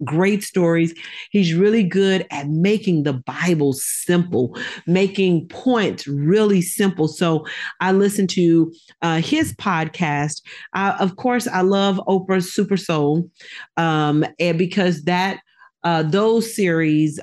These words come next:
on the podcast, um, those just make me, those are always feel good. Uh, I also like,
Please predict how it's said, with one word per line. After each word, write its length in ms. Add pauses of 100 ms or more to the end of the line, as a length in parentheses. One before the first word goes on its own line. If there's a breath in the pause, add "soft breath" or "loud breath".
on 180
the 100
podcast, 920 (460 loud breath)
um, 400
those 260
just 180
make 160
me, 160
those 260
are 120
always 400
feel 300
good. 400 (520 soft breath)
Uh, 300
I 180
also 380
like, 580